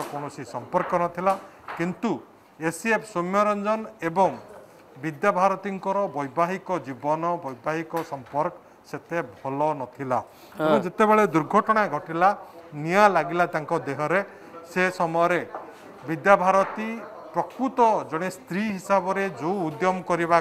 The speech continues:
Speaker 1: କଥା, ସେ ଉଦ୍ୟମ ସେ କରିନାହାନ୍ତି। ତାଙ୍କ ଦେହରୁ କିଭଳି ନିଆଁ ଲିଭିବ, ସଫିସିଏଣ୍ଟ ପାଣି ତାଙ୍କ ଦେହରେ ଢଳାଯାଇ ନାହିଁ, ଯେଉଁଥିପାଇଁ କି ବିଦ୍ୟାଭାରତୀଙ୍କ ନାଁରେ ତିନିଶହ ଚାରି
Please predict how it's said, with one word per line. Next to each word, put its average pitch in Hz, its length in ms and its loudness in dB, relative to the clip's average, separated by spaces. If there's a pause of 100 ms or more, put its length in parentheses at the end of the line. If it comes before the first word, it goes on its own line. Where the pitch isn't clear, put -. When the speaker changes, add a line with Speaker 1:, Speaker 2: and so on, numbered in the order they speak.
Speaker 1:
କଥା, 160 320 2 (580)
ସେ 190 120 2 (160)
ଉଦ୍ୟମ 170 420 2
ସେ 190 180 -2 (140)
କରିନାହାନ୍ତି। 151 960 -2 (360)
ତାଙ୍କ 156 220 0 (180)
ଦେହରୁ 165 320 0 (100)
କିଭଳି 180 400 2 (240)
ନିଆଁ 151 280 0
ଲିଭିବ, 139 300 -8 (640)
ସଫିସିଏଣ୍ଟ 226 640 0 (140)
ପାଣି 160 260 2 (120)
ତାଙ୍କ 165 180 -2 (160)
ଦେହରେ 151 280 0 (440)
ଢଳାଯାଇ 165 540 8 (100)
ନାହିଁ, 139 220 0 (500)
ଯେଉଁଥିପାଇଁ 208 840 4
କି 240 100 -2 (420)
ବିଦ୍ୟାଭାରତୀଙ୍କ 202 800 2 (200)
ନାଁରେ 175 340 8 (880)
ତିନିଶହ 220 460 4 (140)
ଚାରି 214 360 10